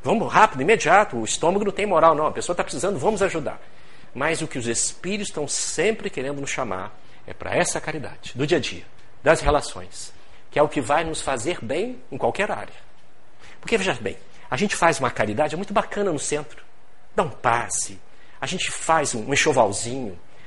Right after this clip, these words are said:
a gente sente uma paz tremenda, sente quando a gente faz com gosto, com vontade, é muito gostoso,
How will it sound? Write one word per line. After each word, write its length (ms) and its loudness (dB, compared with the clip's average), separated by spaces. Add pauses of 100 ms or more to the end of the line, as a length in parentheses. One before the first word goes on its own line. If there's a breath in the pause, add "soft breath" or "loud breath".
a 60 -2
gente 180 -2
sente 200 -2
uma 100 2
paz 240 2
tremenda, 440 -4
sente 400 2
quando 180 -4
a 20 -4
gente 120 -6
faz 220 -4
com 160 -6
gosto, 340 0
com 120 -8
vontade, 500 -6
é 20 -8
muito 200 -4
gostoso, 600 2